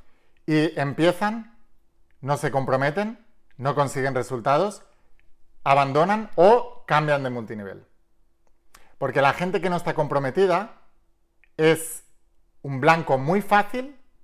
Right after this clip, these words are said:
para los embaucadores y los lobos con piel de cordero. Entonces, cuando a uno no le va bien su negocio, le viene otro a hablar de otro negocio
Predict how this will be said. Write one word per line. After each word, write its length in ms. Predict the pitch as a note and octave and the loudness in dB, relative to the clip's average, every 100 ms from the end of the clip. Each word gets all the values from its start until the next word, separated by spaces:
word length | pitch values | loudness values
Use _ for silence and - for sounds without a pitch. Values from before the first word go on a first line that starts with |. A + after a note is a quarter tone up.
| _ _ _ _ _ _ | _ _ _ _ _ _
para 180 | C3+ C#3 | 2 4
los 200 | C3+ C3 | 4 0
embaucadores 760 | C#3 C3 B2+ B2+ B2+ C3+ F3 F3 | -2 2 2 2 2 4 2 0
y 60 | |
los 160 | C3 A#2 | -2 2
lobos 260 | C3 C#3 - | 2 2 -2
con 140 | B2+ | -6
piel 160 | B2+ A#2+ | -4 -2
de 80 | |
cordero. 380 | A#2 D3+ G3 F#2+ - - - _ _ _ - _ - | -2 0 0 -2 -10 -20 -20 _ _ _ -20 _ -10
Entonces, 240 | - B2+ | -6 -2
cuando 260 | D#3 C3+ C3+ | 0 4 4
a 60 | |
uno 140 | C#3+ E3 | 6 4
no 140 | E3+ | 4
le 80 | D#3+ | 6
va 140 | D#3 | 6
bien 180 | D#3 D#3 | 6 2
su 100 | - | 0
negocio, 520 | D#3 D3 F3+ A3 A#3+ - - - | 2 4 2 0 -6 -6 -20 -8
le 100 | B2 | -4
viene 260 | C3 D3+ D3+ | 0 2 4
otro 260 | D#3+ D#3+ | 4 4
a 40 | A#2+ | 2
hablar 200 | B2+ C3+ | 2 0
de 60 | |
otro 200 | C#3 C#3 | 0 0
negocio 520 | C#3+ C#3+ E3 F3+ G#3 | 0 2 0 0 -4